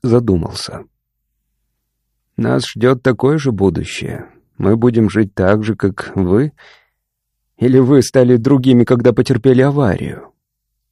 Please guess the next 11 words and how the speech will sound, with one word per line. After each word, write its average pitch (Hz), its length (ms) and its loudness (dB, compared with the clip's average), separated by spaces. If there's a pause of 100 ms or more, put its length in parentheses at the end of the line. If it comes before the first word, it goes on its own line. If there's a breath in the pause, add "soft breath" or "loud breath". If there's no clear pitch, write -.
(120)
А - 100 -2
может 101 260 0
быть, 101 460 -4 (120)
когда 101 280 0
убили 104 300 2
Брука? 98 680 -4 (840)
Даже 131 440 -2
если 123 360 2
это 113 220 0
и 107 80 2
так, - 680 -4